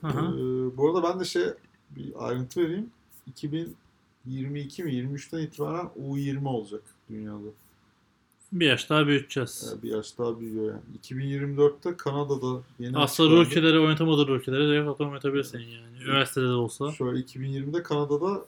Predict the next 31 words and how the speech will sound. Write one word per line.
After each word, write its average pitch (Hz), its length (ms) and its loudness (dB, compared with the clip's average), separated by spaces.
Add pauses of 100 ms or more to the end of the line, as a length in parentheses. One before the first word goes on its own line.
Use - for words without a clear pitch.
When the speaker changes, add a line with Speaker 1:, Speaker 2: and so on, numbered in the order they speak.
(340)
Speaker 2:
on 139 200 -6
dokuz 135 200 -10
yaş 135 200 -4
altı 135 260 -6
dünya 143 280 -2
şampiyonası 113 640 -8
olacak. 107 320 -6
Yeni 117 160 -6
açıklandı. 113 560 -10 (320)
Speaker 1:
Hı - 20 -6
hı. 127 140 -6 (840)
Speaker 2:
Orada 156 540 2 (380)
on 151 200 -2
dokuz 143 280 -6
değil 147 140 0
artık 143 340 -4
yirmi 147 260 2
yaş 127 200 -2
altı 107 300 -2
olacak. 104 260 -8 (220)
Mesela 110 240 -6
seneye 135 540 -2
Speaker 1:
Niye 190 180 8
böyle 190 160 8
değiştik - 360 6
peki? 185 320 -6 (480)
Speaker 2:
Ee, 123 300 0
şeyden 156 520 2
dolayı 117 320 0 (320)
olimpiyat 139 540 -4
komiteleri 143 800 0